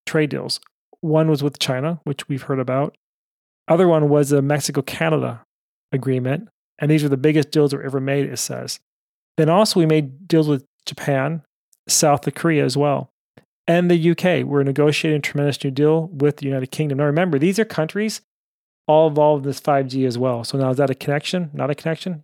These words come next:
You need to think about that. You, you need to go research it and see what's going on, right? I can tell you one thing is that when I hear what these deals are about, it says that this includes critical industries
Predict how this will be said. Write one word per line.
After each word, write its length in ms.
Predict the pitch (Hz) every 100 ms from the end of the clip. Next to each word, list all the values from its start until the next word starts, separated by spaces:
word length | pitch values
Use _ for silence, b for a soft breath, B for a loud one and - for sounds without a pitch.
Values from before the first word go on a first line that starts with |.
| _
You 220 | 151 143 175
need 100 | 156
to 40 |
think 220 | 147 196
about 240 | 165 127 123
that. 240 | 131 131
You, 160 | 139 156
you 380 | 147 160 151 165
need 120 | 165
to 60 |
go 140 | 143 143
research 460 | 143 185 - 123 139
it 20 |
and 120 | 135
see 280 | - 202 147
what's 240 | 135 -
going 220 | - 143
on, 160 | 170 123
right? 280 | 120 139 - -
I 100 | 147
can 100 | 147
tell 180 | - 196
you 140 | 160
one 240 | 143 196
thing 200 | 190 143
is 140 | 135 127
that 240 | 139 160 - -
when 160 | 160
I 80 | 151
hear 440 | 135 170 202 202 - _ _ -
what 340 | 156 160 160
these 200 | 160 147
deals 240 | 127 156 147
are 60 |
about, 300 | 135 151 156
it 60 | 147
says 380 | - 156 151 139
that 180 | 131 123
this 240 | 165 -
includes 400 | 151 - 160 139
critical 420 | - - 170 170 -
industries 580 | 175 170 - 127 127